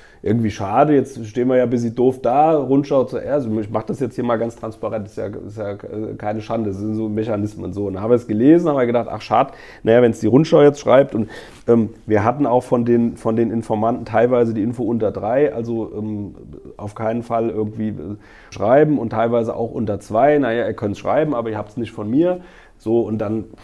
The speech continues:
haben wir gesagt, komm, dann, dann schreiben wir jetzt mal auch, äh, wie der Stand der Dinge ist und fast fertig und so. Und dass dann Volt sa-, sagt, ein Grund, um da auszusteigen, war, dass das Presse öffentlich wurde.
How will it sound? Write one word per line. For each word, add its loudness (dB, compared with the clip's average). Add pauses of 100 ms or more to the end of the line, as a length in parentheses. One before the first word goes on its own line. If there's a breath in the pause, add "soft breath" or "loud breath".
(320 loud breath)
haben -8
wir 0
gesagt, -2
komm, -2
dann, -2
dann -2
schreiben -2
wir 2
jetzt -4
mal -6
auch, -2
äh, -4
wie 0
der -4
Stand -4
der -2
Dinge -4
ist -8
und -8
fast -8
fertig -4
und -10
so. -8 (360 loud breath)
Und -4
dass 0
dann 0
Volt 4
sa-, -8
sagt, 2
ein 6
Grund, 4
um 2
da 2
auszusteigen, 0
war, 4
dass -10
das -10
Presse 0
öffentlich -4
wurde. -2